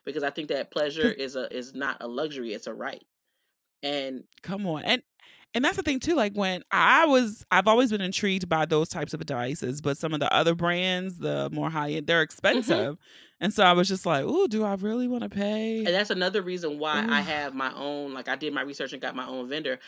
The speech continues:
Speaker 1: I have the same vendor that these other companies have. I have the same toys that these other companies have, but because I don't have uplines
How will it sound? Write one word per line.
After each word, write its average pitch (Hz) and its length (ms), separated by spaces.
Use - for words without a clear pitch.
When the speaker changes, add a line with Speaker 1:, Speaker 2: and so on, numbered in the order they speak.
Speaker 1:
I - 80
have 185 140
the 143 40
same 151 280
vendor 147 200
that 135 140
these 127 240
other 127 220
companies 156 500
have. - 340
I - 60
have 156 120
the 139 60
same 131 220
toys 170 500
that 135 100
these 143 180
other 127 160
companies 156 380
have, 127 320
but 135 140
because 165 200
I 156 60
don't 147 120
have 147 180
uplines 131 840